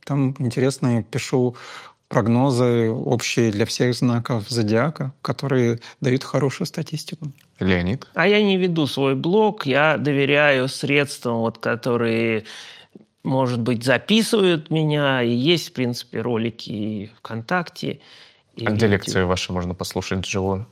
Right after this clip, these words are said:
Speaker 3: И лекции у меня есть в Высшей школе экономики по астрономии.
Speaker 2: Мгм.
Speaker 3: Я веду там курс, иногда факультативно, иногда по выбору.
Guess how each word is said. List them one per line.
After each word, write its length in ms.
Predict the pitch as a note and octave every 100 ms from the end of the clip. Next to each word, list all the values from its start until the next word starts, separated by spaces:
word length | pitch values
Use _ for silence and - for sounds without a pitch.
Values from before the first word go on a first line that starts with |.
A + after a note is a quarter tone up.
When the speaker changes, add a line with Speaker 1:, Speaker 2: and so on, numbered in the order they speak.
| _ -
Speaker 3:
И 100 | D3
лекции 440 | A3 A3 - D3+
у 40 | C#3+
меня 300 | C#3+ D#3+ E3
есть 380 | C3+ D#3 D#3
в 20 | C#3+
Высшей 240 | C#3+ C#3
школе 340 | - C3 B2
экономики 600 | B2+ B2 D3 A3+ G#3+ G3
по 160 | - C#3+
астрономии. 840 | C3+ - B2+ C#3+ D3 C#3 C3+ B2 - - -
Speaker 2:
Мгм. 80 | G2
Speaker 3:
Я 220 | C#3 C3+ C3
веду 280 | C3+ B2+
там 260 | A#2+ A2+ A#2+
курс, 580 | - F#3+ G#3 - - -
иногда 760 | A#2+ B2+ B2 B2+ A#2 G#2+ A2 - -
факультативно, 1000 | - - B2+ - B2+ - A#3+ G#3 F3 E3 -
иногда 560 | - A2+ A2 A#2+ C3+ C3+
по 220 | G#2+ A2+
выбору. 640 | F#3 G#3+ D#3+ C#3 B2 C3